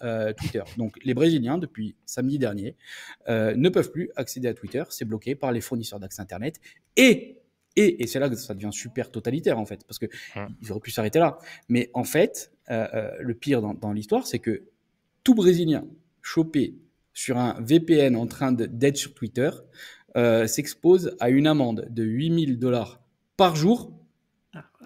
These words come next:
Speaker 1: et, et ramené au niveau de vie français, pour que vous donniez un ordre d'idée, hein, euh, parce que le niveau de vie au, au Brésil est un peu plus bas quand même,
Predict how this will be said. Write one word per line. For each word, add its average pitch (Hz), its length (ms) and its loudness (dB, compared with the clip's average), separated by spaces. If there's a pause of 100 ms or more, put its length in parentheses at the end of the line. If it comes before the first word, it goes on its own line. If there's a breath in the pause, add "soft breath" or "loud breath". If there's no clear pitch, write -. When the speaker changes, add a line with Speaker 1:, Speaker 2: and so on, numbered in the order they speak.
(280 loud breath)
Speaker 1:
et, 160 400 6
et - 240 -4 (180)
ramené 160 380 2
au 185 80 4
niveau 165 300 6
de 143 60 0
vie 160 360 -4
français, 151 540 -4 (180)
pour 120 220 -6
que - 100 -10
vous 110 200 -6
donniez 113 300 -4
un 107 120 -4
ordre 107 140 -6
d'idée, 143 240 6
hein, 151 140 0 (340 loud breath)
euh, 117 200 0
parce 113 180 -8
que - 60 -6
le 120 80 -2
niveau 117 160 0
de 117 60 -6
vie 120 140 -2
au, 117 40 0 (120)
au - 180 -12
Brésil 117 400 -6
est - 40 -18
un - 200 -20
peu 110 100 -16
plus 113 160 -6
bas 120 140 2
quand 117 100 -8
même, 151 260 0